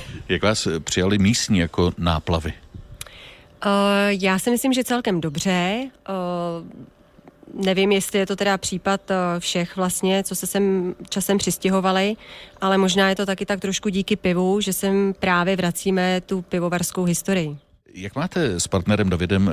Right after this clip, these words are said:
Speaker 2: Bártou rozděleny role? Zatímco my si teď tady povídáme, tak on chodí konzultovat, eh, nějaké technické detaily.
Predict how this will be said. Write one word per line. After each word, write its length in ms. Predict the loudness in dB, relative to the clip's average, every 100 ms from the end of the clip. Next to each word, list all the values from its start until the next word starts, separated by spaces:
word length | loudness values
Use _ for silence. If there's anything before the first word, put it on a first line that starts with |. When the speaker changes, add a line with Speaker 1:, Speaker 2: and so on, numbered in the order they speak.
| 0
Speaker 2:
Bártou 640 | -2 -2 0 2 2 2 2
rozděleny 800 | 0 0 2 2 4 4 4 4
role? 300 | 4 4 2
Zatímco 380 | 0 0 2
my 100 | 0
si 140 | 0 0
teď 300 | -2 -2 -2 -2
tady 180 | -2 -4
povídáme, 680 | -2 0 2 2 2 2 2
tak 200 | 0 -4 -2 -4 0
on 380 | 0 2 0 -2 -4
chodí 320 | 0 0 2
konzultovat, 680 | 4 4 4 4 2 2 2 2
eh, 500 | 2 0 -4 -6 -4
nějaké 320 | -2 0 0 -2 -4
technické 560 | -2 2 2 4 4 4
detaily. 500 | 2 2 2 0